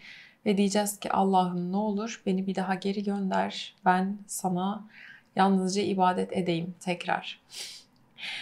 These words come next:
Şimdi bunu birkaç taraftan alabiliriz. Ee, ancak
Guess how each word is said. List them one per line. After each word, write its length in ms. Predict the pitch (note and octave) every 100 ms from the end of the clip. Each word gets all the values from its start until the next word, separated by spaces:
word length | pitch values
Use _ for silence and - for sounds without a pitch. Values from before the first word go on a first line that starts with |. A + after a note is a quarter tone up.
| - G3 - -
Şimdi 360 | - B3 A#3
bunu 220 | A#3 B3
birkaç 340 | G#3+ G#3+ C4+ C4+
taraftan 500 | A#3 G3+ G3 - A#3
alabiliriz. 920 | G3 G3 G3 F#3+ F3+ E3+ - - - - -
Ee, 380 | E3+ E3 E3 E3 - -
ancak 640 | A#3 B3+ G#3 F#3+ - -